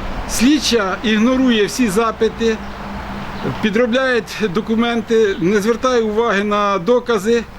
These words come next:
не допитує свідків по даній справі по підробці документів. Натомість суддя Довгалюк винесла упереджене с-, рішення суду, підробивши таким чином знову його на користь Пигулі Віктора Миколаївича, фірма «Антаріс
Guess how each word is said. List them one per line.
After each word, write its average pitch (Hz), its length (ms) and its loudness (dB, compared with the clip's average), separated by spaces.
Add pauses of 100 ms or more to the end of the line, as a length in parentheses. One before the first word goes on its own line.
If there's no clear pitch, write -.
(320)
не 180 220 2
допитує 226 580 0
свідків 220 500 0
по 214 100 2
даній 202 320 -2
справі 233 320 0
по 202 140 0
підробці 208 460 -2
документів. 185 640 -2
Натомість 233 580 0
суддя 202 420 0
Довгалюк 208 560 0
винесла 220 360 2
упереджене 190 640 0
с-, 185 240 0
рішення 233 460 0 (380)
суду, 262 460 2 (480)
підробивши 220 800 2
таким 208 360 -4
чином 202 480 2
знову 196 380 0
його 202 280 4
на 214 140 0
користь 220 400 0
Пигулі 156 540 0 (420)
Віктора 208 360 0
Миколаївича, 170 760 -2 (140)
фірма 214 380 2
«Антаріс 175 680 -2